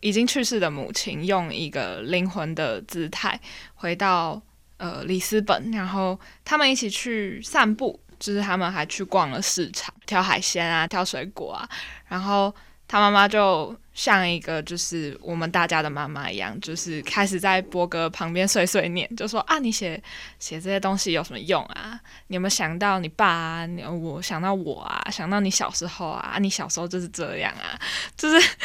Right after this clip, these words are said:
很多母亲的碎碎念。然后我读到这篇的时候，其实真的，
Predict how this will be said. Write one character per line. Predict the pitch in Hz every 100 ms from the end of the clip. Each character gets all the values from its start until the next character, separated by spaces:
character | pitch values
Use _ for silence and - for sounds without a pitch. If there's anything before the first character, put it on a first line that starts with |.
| - - -
很 | - 233
多 | 254 311
母 | 277 185
亲 | 190 233 220
的 |
碎 | 202 214 185
碎 | 185 190 160
念。 | 165 151 139
然 | 185 185
后 | 214 208 214 - - - - -
我 | 196
读 | 214
到 | 262
这 | 302 277
篇 | 269
的 | 220
时 | 220
候， |
其 | 208 202
实 | 175
真 | 165 170
的， | 165